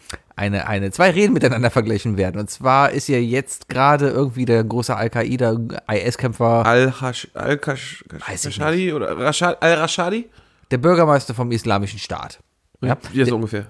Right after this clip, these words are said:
Speaker 1: der,
Speaker 2: Der
Speaker 1: der
Speaker 2: von einem Hund angeblich, äh, gestellt wurde und sich dann in die Luft gesprengt hat.
Speaker 1: Kann sein, auf jeden Fall.
Speaker 2: Der an,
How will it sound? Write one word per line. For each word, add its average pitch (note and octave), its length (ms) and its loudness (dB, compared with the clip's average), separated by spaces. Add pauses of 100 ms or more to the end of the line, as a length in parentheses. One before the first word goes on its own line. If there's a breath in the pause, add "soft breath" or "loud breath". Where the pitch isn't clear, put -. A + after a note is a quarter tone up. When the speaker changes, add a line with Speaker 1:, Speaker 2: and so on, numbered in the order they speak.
Speaker 1:
der, A#2+ 100 -6
Speaker 2:
Der C#3 160 4
Speaker 1:
der D3+ 140 4
Speaker 2:
von E3+ 140 4
einem D#3+ 140 4
Hund F#3 360 2 (420)
angeblich, A2+ 600 -4
äh, G#2+ 200 -4
gestellt A#2 380 -4
wurde A#2+ 180 -2
und A#2 80 -4
sich A#2 100 -16
dann B2+ 120 -4
in C#3 60 -4
die C3+ 60 -6
Luft B2+ 160 -8
gesprengt - 320 -18
hat. - 120 -20
Speaker 1:
Kann B2 180 0
sein, G2 180 -2
auf A2 100 -2
jeden D3 160 2
Fall. C3+ 160 4
Speaker 2:
Der D3 200 4
an, D3 240 -2